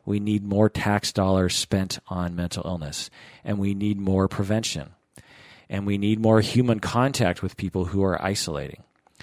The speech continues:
There are many, many people who have proposed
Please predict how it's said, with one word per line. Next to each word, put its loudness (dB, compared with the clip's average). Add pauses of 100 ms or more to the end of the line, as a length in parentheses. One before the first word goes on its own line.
(440)
There 4
are 8
many, 2 (200)
many 2
people 0
who 2
have 2
proposed 0